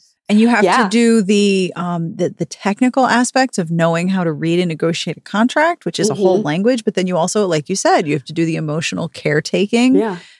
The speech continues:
Speaker 1: And
Speaker 2: And be creative, like, good,
Speaker 1: Yeah.
Speaker 2: good with books, like, understand what makes a br-, book work and have
Speaker 1: Yeah.
Speaker 2: notes for your authors.
Speaker 1: Yeah.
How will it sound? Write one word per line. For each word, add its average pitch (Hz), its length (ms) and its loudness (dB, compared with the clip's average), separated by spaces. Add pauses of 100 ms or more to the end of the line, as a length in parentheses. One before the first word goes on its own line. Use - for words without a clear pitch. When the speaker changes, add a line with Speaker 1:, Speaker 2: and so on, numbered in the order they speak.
(120)
Speaker 1:
And 208 380 0
Speaker 2:
And 285 240 4
be 320 100 4
creative, 285 640 2
like, 208 180 2
good, 220 180 4
Speaker 1:
Yeah. 202 140 0
Speaker 2:
good 262 120 2
with 277 180 -2
books, 262 300 0
like, 202 200 0
understand 226 580 -2
what 202 140 -2
makes 196 220 -2
a 208 40 0
br-, 208 140 -2 (100)
book 214 260 0
work 202 380 0
and 170 140 0
have 190 220 2
Speaker 1:
Yeah. 185 40 -2
Speaker 2:
notes 208 300 2
for 220 120 -2
your 208 200 2
authors. 196 720 -4
Speaker 1:
Yeah. 214 300 0